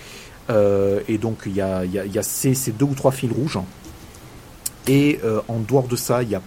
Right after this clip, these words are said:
pas mal de, de, de délires absolument hilarants. Donc, il y a une vraie fausse euh, masterclass avec, euh, donc en guest, euh,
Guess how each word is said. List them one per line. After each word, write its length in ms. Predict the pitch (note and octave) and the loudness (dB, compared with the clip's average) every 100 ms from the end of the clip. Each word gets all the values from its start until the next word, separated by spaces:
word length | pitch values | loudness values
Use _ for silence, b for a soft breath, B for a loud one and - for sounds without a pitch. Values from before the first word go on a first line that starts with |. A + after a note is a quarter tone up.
| - | -4
pas 100 | B2+ | -2
mal 240 | A#2+ B2+ B2+ A2 | 0 2 0 0
de, 240 | A2 G2+ F#2+ B B B B - | 0 0 -4 B B B B -4
de, 280 | G#2+ G#2 G2+ | 2 2 2
de 160 | F#2+ G#2+ | 0 0
délires 400 | G2+ A#2 B2+ - | 0 -2 -2 -2
absolument 580 | A#2+ - - B2+ A2+ A2+ | -2 -2 0 2 2 0
hilarants. 360 | A2 G#2 A2 A#2 | 0 0 0 -2
Donc, 160 | G#2+ F#2+ | -4 -4
il 140 | G2 | -2
y 60 | G2+ | 0
a 80 | G2+ | 0
une 220 | G#2 G#2 | 0 -2
vraie 260 | F#2+ A#2+ A#2 | -2 0 0
fausse 500 | - B2 B2 - G#2+ F#2+ B B - - | 0 0 0 -2 -4 -6 B B -8 0
euh, 180 | G2+ | 2
masterclass 760 | G2 G#2+ - - B2 A#2 - A2 - | 2 0 -2 0 0 0 -4 -4 -4
avec, 400 | G2 G2 G#2+ G#2+ - | -4 0 0 0 -2
euh, 100 | G2+ | -2
donc 240 | F#2+ G2 G#2 | 0 -2 -2
en 40 | |
guest, 520 | G2 G2 G#2+ - - | -2 2 0 0 -2
euh, 500 | G2+ F#2 F#2 F2+ F#2 | 0 2 0 0 -2